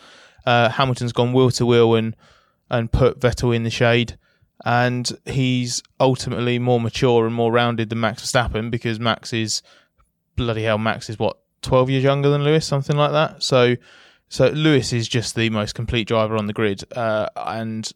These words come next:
I, I've said before that I don't even think Alonso would necessarily beat him this year, and I think this race was just the,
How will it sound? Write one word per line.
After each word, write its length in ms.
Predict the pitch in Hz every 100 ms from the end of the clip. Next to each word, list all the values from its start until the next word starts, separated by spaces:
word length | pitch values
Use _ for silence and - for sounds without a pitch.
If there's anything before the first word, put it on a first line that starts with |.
| -
I, 300 | 120 110 123
I've 100 | 117
said 160 | 120
before 320 | 113 110 123 107
that 60 |
I 80 | 101
don't 220 | 110 110
even 220 | 104 107 104
think 260 | 110 107
Alonso 380 | 110 110 107 101
would 120 | 101
necessarily 420 | 101 - 110 101
beat 260 | 101 110 95
him 160 | 101 101
this 180 | 98
year, 200 | 104 104
and 140 | 104 - - - - _ -
I 60 |
think 180 | 120 104
this 160 | 110 120
race 260 | 110 - -
was 360 | 113 110 104 - -
just 260 | 113 -
the, 200 | 123 117